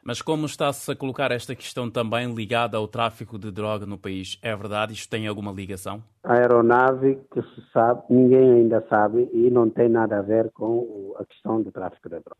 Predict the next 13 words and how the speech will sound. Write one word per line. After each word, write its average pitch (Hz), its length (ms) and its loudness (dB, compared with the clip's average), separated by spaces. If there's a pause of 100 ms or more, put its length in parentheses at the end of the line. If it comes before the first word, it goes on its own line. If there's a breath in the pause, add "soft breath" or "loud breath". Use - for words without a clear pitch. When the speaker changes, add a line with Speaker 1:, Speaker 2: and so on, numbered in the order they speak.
Speaker 1:
E 120 200 -8
está 113 220 -6
a 127 60 -4
ser 131 240 -8
vigiado 117 500 -4
neste 120 220 -8
momento 113 260 -6
pelos 113 240 -10
militares? 107 580 -8
Speaker 2:
Está 131 240 2
no 131 100 6
aeroporto, 127 600 2
está 110 300 -2